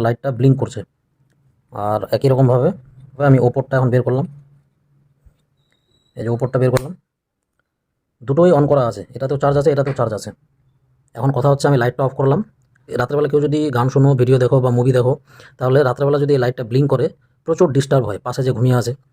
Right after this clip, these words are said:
তো যেহেতু পাশে ফ্রিতে ঘুমিয়ে থাকে, এটার জন্য আমি মানে একটা ব্ল্যাক টেপগুলো ব্যবহার করেছিলাম, কিন্তু তবুও লাইটটা বোঝা যাচ্ছিল। এটাতে কোনো লাইটই নেই, এটাও on হয়ে আছে,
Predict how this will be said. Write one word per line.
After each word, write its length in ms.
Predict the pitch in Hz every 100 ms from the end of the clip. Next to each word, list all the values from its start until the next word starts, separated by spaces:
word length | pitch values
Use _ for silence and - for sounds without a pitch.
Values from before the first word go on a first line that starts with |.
| _
তো 40 | - 117
যেহেতু 200 | 143 156 151
পাশে 160 | 135 143
ফ্রিতে 180 | 143 139
ঘুমিয়ে 180 | 123 139
থাকে, 160 | 131 143 - _ _ _ -
এটার 180 | 139 151
জন্য 140 | 160 165 185
আমি 140 | 147 165 240 - _ _ -
মানে 120 | 131 135
একটা 180 | 135 143 143 139 - - 120 107
ব্ল্যাক 200 | 135 139 139
টেপগুলো 340 | 151 139 151 143
ব্যবহার 200 | 127 135
করেছিলাম, 260 | 127 127 160
কিন্তু 120 | 156 143
তবুও 180 | 160 175
লাইটটা 180 | 143 139 135
বোঝা 120 | 127
যাচ্ছিল। 200 | 95 95 - _ _ - _ 143
এটাতে 220 | 160 165 151
কোনো 100 | 156 127
লাইটই 280 | 143 151 135
নেই, 100 | 95 - 131
এটাও 220 | 160 170 180 -
on 60 | 151
হয়ে 120 | 165 170
আছে, 120 | 170